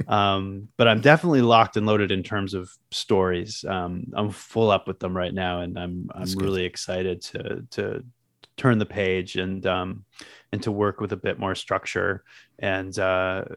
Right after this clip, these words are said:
Speaker 1: yeah, hopefully kind of enter my prime here and, and,
Speaker 2: Mm.
Speaker 1: you know, go on a stretch and do, do my, do my best stuff.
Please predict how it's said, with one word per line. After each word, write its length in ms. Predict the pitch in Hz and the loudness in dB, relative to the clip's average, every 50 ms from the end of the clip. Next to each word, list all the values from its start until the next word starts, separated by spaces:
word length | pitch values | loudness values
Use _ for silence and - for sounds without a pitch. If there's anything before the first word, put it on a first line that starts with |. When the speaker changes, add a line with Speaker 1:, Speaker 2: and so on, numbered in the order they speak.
| - _ _ _ _ _ - - | -18 _ _ _ _ _ -16 -4
Speaker 1:
yeah, 300 | - 127 131 160 143 101 | 4 6 8 8 8 8
hopefully 640 | - 120 117 - - 113 110 107 101 98 95 - _ | 6 4 0 2 2 4 4 4 4 2 -2 -8 _
kind 140 | - 113 113 | -4 -2 0
of 80 | 101 95 | 2 2
enter 220 | 107 107 - 117 | 2 2 2 2
my 160 | 101 95 92 90 | 2 2 2 2
prime 440 | - - - 101 98 104 107 101 | 0 0 0 0 2 2 0 0
here 300 | 95 98 95 90 90 90 | -2 -2 -2 -2 -2 -2
and, 220 | 90 90 90 95 - | -4 -6 -8 -8 -8
and, 300 | - 95 92 92 95 90 | -8 -8 -8 -10 -10 -8
Speaker 2:
Mm. 180 | - - 104 165 | -6 -2 0 0
Speaker 1:
you 60 | 196 | 0
know, 180 | 107 90 92 92 | 0 -2 -4 -4
go 140 | - 95 | -4 -4
on 120 | 95 98 95 | -2 -2 -2
a 60 | 92 | -4
stretch 480 | - - - 104 101 98 - - - - | -6 -2 0 2 2 2 0 -4 -10 -12
and 220 | 95 95 92 92 | -12 -14 -14 -10
do, 140 | - 101 95 | -8 -8 -8
do 180 | 95 - - 95 | -8 -8 -8 -6
my, 240 | 98 92 92 90 90 | -4 -4 -6 -6 -8
do 160 | - - 98 | -8 -8 -8
my 140 | 98 92 90 | -6 -6 -6
best 220 | - 92 90 - | -6 -6 -8 -6
stuff. 380 | - - 95 92 90 - - | -4 -2 -2 -2 -2 -6 -12